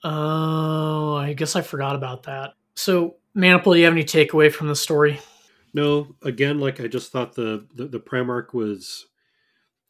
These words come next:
Speaker 2: kinda wasted here. He just didn't seem like an interesting character. I really wanted there,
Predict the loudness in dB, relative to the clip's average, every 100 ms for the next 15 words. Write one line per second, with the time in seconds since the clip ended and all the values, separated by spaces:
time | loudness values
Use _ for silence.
0 | _ _ -18 -6 -2 -2 -2 -4 -2 -6
1 | -2 -2 -2 -4 -10 -14 -8 -8 -4 -6
2 | -4 -6 -6 -8 -10 -10 -14 -14 -12 -12
3 | -10 -10 -10 _ _ _ _ _ _ _
4 | -4 -2 2 0 0 -2 -2 -2 -2 -4
5 | -6